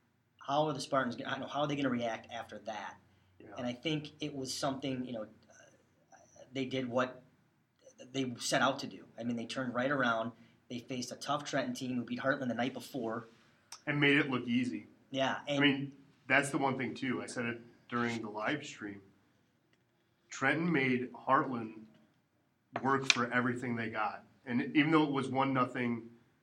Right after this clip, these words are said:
Speaker 2: for most of the game, and then they got the insurance goal with thirty seconds, uh, at,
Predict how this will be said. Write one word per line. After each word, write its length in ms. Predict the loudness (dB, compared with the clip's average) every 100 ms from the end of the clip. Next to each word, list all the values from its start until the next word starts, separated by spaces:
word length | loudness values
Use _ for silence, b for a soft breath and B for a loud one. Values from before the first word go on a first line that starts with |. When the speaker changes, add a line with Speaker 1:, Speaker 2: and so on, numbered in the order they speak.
| _
Speaker 2:
for 80 | -2
most 240 | 2 2 0
of 60 |
the 60 | -2
game, 240 | -2 -2
and 80 | -2
then 100 | -4
they 100 | -6
got 240 | -10 -10 -10
the 80 |
insurance 380 | -12 -8 -8 -8
goal 160 | -10 -12
with 100 | -12
thirty 220 | -10 -10
seconds, 400 | -10 -12 -14 -20 -20 _
uh, 220 | -14 -14 -14 -8
at, 260 | -6 -6